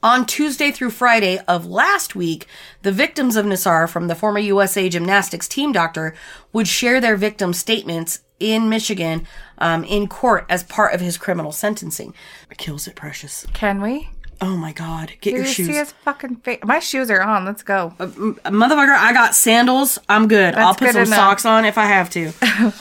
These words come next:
Speaker 2: <laughs> With your sandals.
Speaker 1: I
Speaker 2: I
Speaker 1: know.
Speaker 2: have running shoes on, but that's not saying I'm gonna run.
Speaker 1: <laughs> I'll fucking run
Speaker 2: I'm
Speaker 1: if
Speaker 2: a
Speaker 1: I have
Speaker 2: good
Speaker 1: to catch
Speaker 2: shot.
Speaker 1: this piece of shit, right?
Speaker 2: Yeah, I'm a good
Speaker 1: I
Speaker 2: shot.
Speaker 1: can fucking, if I can rock a chuck at fifty yards, I can fucking kill a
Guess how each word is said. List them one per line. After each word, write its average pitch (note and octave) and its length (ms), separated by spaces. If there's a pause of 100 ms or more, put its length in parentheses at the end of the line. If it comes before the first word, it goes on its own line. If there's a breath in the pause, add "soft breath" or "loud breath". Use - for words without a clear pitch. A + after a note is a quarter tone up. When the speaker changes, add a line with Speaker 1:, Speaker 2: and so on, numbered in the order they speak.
Speaker 2:
<laughs> - 140
With A3 160
your G#3+ 160
sandals. F#3+ 520 (140)
Speaker 1:
I F#3 180
Speaker 2:
I D4 40
Speaker 1:
know. C#4+ 60
Speaker 2:
have C#4+ 180
running A#3 320
shoes B3 260
on, A#3 180
but A3 100
that's F#3+ 200
not F#3 240
saying F#3 160
I'm F3+ 100
gonna E3+ 200
run. E3+ 420
Speaker 1:
<laughs> - 840
I'll A#3 100
fucking G3+ 320
run E3 200
Speaker 2:
I'm B3+ 120
Speaker 1:
if C4+ 40
Speaker 2:
a - 20
Speaker 1:
I - 20
have B3 200
Speaker 2:
good F3+ 80
Speaker 1:
to A3+ 60
catch F#3 240
Speaker 2:
shot. G#3 80
Speaker 1:
this A#3 260
piece - 260
of D3 60
shit, - 500
right? F#3 500
Speaker 2:
Yeah, F3 180
I'm F3+ 120
a E3+ 40
good E3 220
Speaker 1:
I D#4+ 180
Speaker 2:
shot. A3 80
Speaker 1:
can G#3 140
fucking, G#3+ 340
if - 140
I A#3 120
can F#3+ 260
rock G3+ 260
a F3 80
chuck - 480 (600 soft breath)
at G3 260
fifty - 320
yards, A#3+ 680
I A3 120
can G#3+ 180
fucking G3+ 420
kill A#3+ 320
a F#3 140